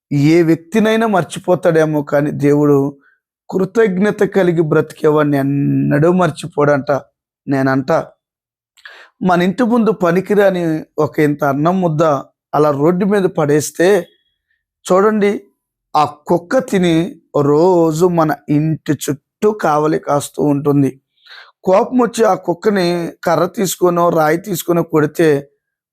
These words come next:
భయపడి అంత దూరం వెళ్ళినట్లుగా వెళుతుందే కానీ తిరిగి మరలా మన ఇంటి చుట్టూనే వస్తుంది, మన ఇంటి చుట్టూనే తిరుగుతూ ఉంది. ఎంత గొప్ప విషయమో కదండి. ఈ రోజున మానవుడు కృతజ్ఞత అనేది లేకుండా బ్రతుకుతున్నాడు.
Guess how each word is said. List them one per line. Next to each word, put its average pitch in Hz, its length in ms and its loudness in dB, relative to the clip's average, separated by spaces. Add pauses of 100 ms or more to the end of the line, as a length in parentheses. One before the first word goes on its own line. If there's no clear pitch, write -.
భయపడి 180 540 0
అంత 196 180 -4
దూరం 190 360 0
వెళ్ళినట్లుగా 202 640 2
వెళుతుందే 175 480 0
కానీ 165 200 2 (180)
తిరిగి 165 280 2
మరలా 160 380 0
మన 151 280 -2
ఇంటి 143 140 -6
చుట్టూనే 143 460 -4
వస్తుంది, 147 640 0 (480)
మన 143 180 2
ఇంటి 143 160 0 (100)
చుట్టూనే 147 400 0
తిరుగుతూ 156 500 0
ఉంది. 143 360 0 (540)
ఎంత 147 280 -2
గొప్ప 139 360 -2
విషయమో 160 480 0
కదండి. 147 640 0 (440)
ఈ - 20 0
రోజున 175 420 2
మానవుడు 175 720 0
కృతజ్ఞత 180 600 -2
అనేది 160 280 0
లేకుండా 151 480 0
బ్రతుకుతున్నాడు. 151 880 -2